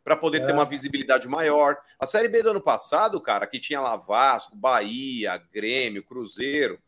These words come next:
Speaker 1: pra quem jogou aquilo ali, conseguiu, tenho certeza absoluta dos times menores, vender cotas de patrocínio que não conseguiriam, é, se tivesse lá, por exemplo, só Chapecoense,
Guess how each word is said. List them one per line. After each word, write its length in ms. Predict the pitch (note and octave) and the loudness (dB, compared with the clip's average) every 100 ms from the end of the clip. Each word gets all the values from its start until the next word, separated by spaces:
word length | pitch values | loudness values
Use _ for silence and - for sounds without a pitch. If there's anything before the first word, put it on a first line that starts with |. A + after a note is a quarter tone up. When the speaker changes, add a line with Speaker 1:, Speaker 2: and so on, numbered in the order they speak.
| _ _ | _ _
Speaker 1:
pra 120 | - A#3 | -2 -2
quem 200 | A3 B3 | -2 -2
jogou 220 | B3 G3+ | 0 0
aquilo 240 | E3 D3 | 0 0
ali, 380 | A#2+ F3 A3 - _ - | 0 0 -8 -10 _ -8
conseguiu, 500 | G3 G3 E3+ G#3+ G#3+ | -6 -6 -6 -6 -6
tenho 180 | F#3+ F#3+ | -4 -4
certeza 420 | G#3+ G3+ G#3 F3+ | -2 -2 -2 -4
absoluta 480 | - - C3+ D#3 B2 | -8 -6 -4 -6 -8
dos 160 | G#2+ | -12
times 240 | - C3 G#2 | -14 -12 -8
menores, 680 | G#2 G#2 E3+ F#3+ G#2 - _ _ _ | -6 0 2 2 -2 -12 _ _ _
vender 280 | D#3+ F3 G3 | -4 0 0
cotas 280 | G#3 G3 G#3 | 2 2 0
de 80 | F#3+ | -2
patrocínio 500 | G3 F#3 F#3+ G3 G#3 | -4 -2 -4 -4 -8
que 100 | A#3 | -8
não 80 | A#3 | -10
conseguiriam, 800 | A#3 A3+ G#3 G#3 F3+ B3 E3+ F#2 _ _ _ | -8 -10 -10 -10 -6 -4 -4 -6 _ _ _
é, 220 | A#2 B2+ B2 | 2 4 4
se 220 | - D#3+ | -2 -10
tivesse 340 | D#3 E3 D#3+ | 0 0 2
lá, 100 | D#3 C#3+ | 0 2
por 160 | D#3 | 2
exemplo, 340 | C#3 C3+ C3+ A#2+ | 0 -2 -6 -6
só 160 | C3+ | -4
Chapecoense, 1300 | C3 C3 C#3+ - D3+ C3+ C#3+ C#3+ B2+ - C3 G2 | -4 -6 -8 -4 -2 0 0 -2 -2 -4 -4 -6